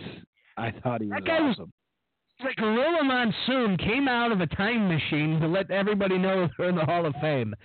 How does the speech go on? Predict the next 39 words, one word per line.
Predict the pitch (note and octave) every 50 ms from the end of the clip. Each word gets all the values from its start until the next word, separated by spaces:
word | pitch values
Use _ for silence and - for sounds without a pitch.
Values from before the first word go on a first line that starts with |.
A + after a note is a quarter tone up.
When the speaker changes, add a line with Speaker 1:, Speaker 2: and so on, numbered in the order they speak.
| - - C#3+ -
Speaker 2:
I | - A3 D4+ F4
want | F4+ D#4 C#4 B3+
that | B3 C4 B3
guy | A3 F#3 F3
to | E3+ C#3+
come | - F#3+ G3
to, | G3 F3+
like, | D#3+ D#3 D3
my | C#3+ C3+ C3+
birthday | - D#3+ E3 D#3+ C#3+ C#3+ B2+
party | - C3 B2+ B2 B2 B2
and | A#2+ A#2+
be | A#2+ B2
like, | A#2+ A#2+ A#2+ B2 B2 - - - - - - - - - - - - - _ _ _ _ _ _ -
"Al | - G3+ B3 B3+ B3
Archer, | B3 B3+ B3+ - - B3
uh, | B3+ B3+ A#3+ A3+ G3 F#3 F3+ F3 E3+ E3+ E3 E3 D#3+ D#3 D3+ C#3+ D3 C#3+ C#3+
you | D3+ D#3+ D#3+ D#3 D3+ E3+ F#3
know, | F#3+ F3+ F3 D#3+ D#3 D3+
uh, | D3+ D#3 D#3 D#3 D#3+ - - _ - - - - - _ -
I | - F#3+ G#3+
wanna | A#3 A#3+ A#3+ A3+ F#3 -
thank | A#3 A#3+ C#4 C4+ F#3
you | B3 B3+ C4 B3 F#3
for | E3+ G#3 A3
all | A3+ A#3 A#3
you've | A3+ A3 F#3
done | E3 A3 A3+ A3+ A3+
to | G3+ G#3 G3+
the | G3 F#3+
world | F#3+ G#3 A#3 B3 C4 C4 C4 B3+ G#3+ - - - _ _ _ - - - -
and | D#3+ E3+ E3+ E3+ F3
all | F3 F3+ G#3 G#3+
you're | G#3+ G#3+ G#3
gonna | F#3 G3+ G3 -
continue | G3+ F3+ - - A3 C#4+ D4 D4 C#4
to | C4+ C4+ B3+
do | C#4 C#4 C4+
to | C4